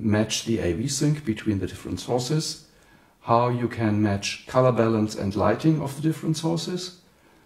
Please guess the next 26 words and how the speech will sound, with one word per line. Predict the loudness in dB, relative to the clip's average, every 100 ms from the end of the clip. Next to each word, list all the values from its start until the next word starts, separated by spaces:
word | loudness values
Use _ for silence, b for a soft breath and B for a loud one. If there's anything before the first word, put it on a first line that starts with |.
| b
how | -4 -2
you | 0 -2
can | 2 4
make | 2 2
use | 2 4
of | 2 -2 -2
an | -2 -2 -4 -2
audio | 0 2 2
master | 2 0 0 -2
track | -4 0 0 0 -8 B B B B
and | -4 -2 -2 2
intercut | 2 4 0 2 0 2
the |
different | 0 0 -2 -4
scenes | -2 -2 0 0 -2 -4
of | -6 -6
the | -8
four | -4 -4 -2
different | -2 -4 -4 -6
tracks, | 0 0 0 -8 -12 b b b b b b _ -2
and | 0 2 0 -4 -10 -20 _ _ _ _ _
also | 2 2 4 0
how | 2 2
you | 2 2
can | 2 2 2
add | 0 -4